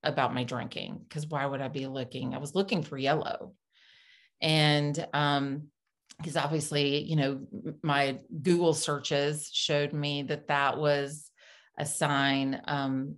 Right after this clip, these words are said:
of there being problems with your liver. So I would do this little thing and look in the rearview mirror, and was at work that morning. And I remember I looked,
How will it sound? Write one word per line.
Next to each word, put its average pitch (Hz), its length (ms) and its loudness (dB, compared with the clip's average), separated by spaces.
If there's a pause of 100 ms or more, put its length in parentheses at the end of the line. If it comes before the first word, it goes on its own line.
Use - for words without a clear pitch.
of 151 160 -6
there 143 160 2
being 139 280 -2
problems 139 440 -4
with 131 160 -10
your 139 100 -4
liver. 175 320 0
So 151 180 -2
I 147 120 4
would 147 160 -2
do 160 180 -2
this 208 240 0
little 165 140 -2
thing 190 240 0
and 143 180 -2
look 156 300 -2
in 147 220 0
the 147 100 -2
rearview 143 420 -4
mirror, 147 600 -4
and 139 440 0 (1500)
was 151 180 -12
at 175 200 2
work 185 460 4
that 170 220 2
morning. 160 440 2
And 143 80 0
I 147 40 2
remember 147 360 2
I 151 80 0
looked, 147 540 0